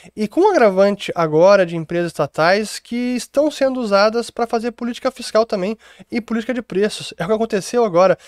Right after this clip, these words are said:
exatamente nesse caso todo de desoneração de combustíveis, reoneração, taxação de exportação, é usar a Petrobras pra fazer política de preços,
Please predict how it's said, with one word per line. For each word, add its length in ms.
exatamente 800
nesse 300
caso 340
todo 320
de 80
desoneração 560
de 60
combustíveis, 600
reoneração, 640
taxação 400
de 80
exportação, 760
é 140
usar 680
a 120
Petrobras 560
pra 120
fazer 300
política 340
de 100
preços, 680